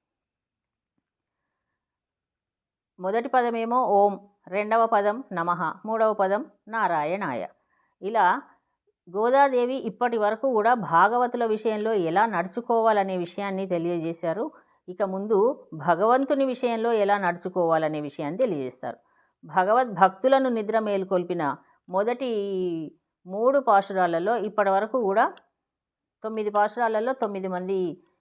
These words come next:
గోపికలను నిద్ర మేల్కొల్పారు కదా. మొదటి మూడు పాశురాలలోనేమో శ్రవణం, ఆ తర్వాత నాలుగు పాశురాలలో మననం,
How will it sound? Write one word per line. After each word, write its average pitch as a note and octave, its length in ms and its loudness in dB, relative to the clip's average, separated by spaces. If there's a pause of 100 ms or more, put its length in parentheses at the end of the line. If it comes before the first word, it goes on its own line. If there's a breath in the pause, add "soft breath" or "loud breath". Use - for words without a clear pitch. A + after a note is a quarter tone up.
(160)
గోపికలను G#3 460 -2
నిద్ర F3+ 240 -4
మేల్కొల్పారు C#3+ 580 -4
కదా. E3+ 260 -2 (300 loud breath)
మొదటి A#3+ 300 -2
మూడు A#3 240 -2
పాశురాలలోనేమో F3 1120 0
శ్రవణం, E3+ 500 2 (180)
ఆ F3+ 100 0
తర్వాత A3+ 400 2
నాలుగు A3 400 0
పాశురాలలో F#3+ 800 0
మననం, E3 460 -2